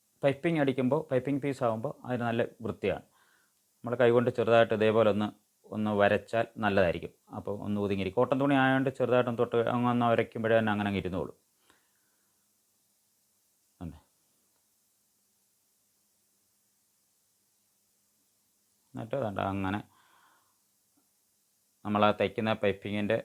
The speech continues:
പീസാണ് കണ്ടോ, അത് തിരിച്ചിങ്ങോട്ട് എടുത്ത് നല്ല side-ിലോട്ടാണ് വെച്ചടിക്കേണ്ടത്. അവിടുന്ന് ആ കറക്റ്റ് അത്, അതായത്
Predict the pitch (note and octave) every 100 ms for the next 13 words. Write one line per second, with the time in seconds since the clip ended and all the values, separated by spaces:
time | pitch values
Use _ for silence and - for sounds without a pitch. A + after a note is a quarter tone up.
0 | _ _ _ _ _ _ _ _ _ _
1 | _ _ _ _ _ _ _ _ _ G#2+
2 | F2+ E2+ E2+ D2+ - _ _ - G#2+ G#2
3 | G#2 - - A2 F#2+ G#2 G2+ G2 A2 G#2+
4 | G#2 G#2+ A2+ G2+ G2+ G2+ G#2 F#2+ F2 F#2
5 | _ _ _ - F#2 F2 E2 D#2+ C#2+ -
6 | _ _ _ _ _ _ _ _ _ _
7 | _ _ _ _ _ _ _ _ _ _
8 | _ _ _ _ _ _ _ _ _ _
9 | _ _ _ _ _ _ _ _ _ _
10 | _ - G#2+ A2 A#2 A2+ A#2+ - A2+ A2
11 | - _ G#2+ G2+ A#2+ B2